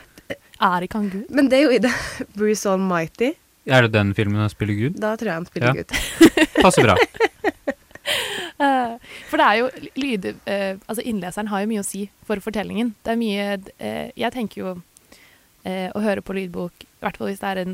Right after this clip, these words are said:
Speaker 1: en skjønnlitterær ting, så er det mye av boken på en måte som går tapt fordi jeg ikke får skapt universet inni hodet mitt helt selv. Jeg har liksom en stemme som bestemmer litt, eh,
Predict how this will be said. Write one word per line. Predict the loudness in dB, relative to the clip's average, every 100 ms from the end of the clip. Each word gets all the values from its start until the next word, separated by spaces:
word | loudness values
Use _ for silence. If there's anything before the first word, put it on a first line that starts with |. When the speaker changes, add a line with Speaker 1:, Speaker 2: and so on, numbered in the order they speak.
| -8
Speaker 1:
en | -10
skjønnlitterær | -8 -10 -12 -10 -10
ting, | -6 -6
så | -4
er | -6 -4
det | -4
mye | -6 -6
av | -10 _
boken | -12 -10 -8 -10 -8
på |
en | -10
måte | -10
som | -10 -6
går | -6 -8 -14 _
tapt | -10 -8 -14 -14
fordi | -10 -8
jeg | -8
ikke | -10 -12
får | -10 -10
skapt | -14 -16 -18 -20 -20 -20 _ _ _
universet | -6 -6 -8 -10
inni | -8 -6 -6
hodet | -8 -10
mitt | -12 -12 -20 -18 -12
helt | -12 -10
selv. | -2 -2 0
Jeg | -2
har | -2 -2
liksom | -6 -8
en | -10
stemme | -8 -8 -8
som | -10 -8 -8 -10 _ _ _ _
bestemmer | -6 -4 -4 -4
litt, | -8 -14 _ -20 -20 _ _ -10
eh, | -8 -8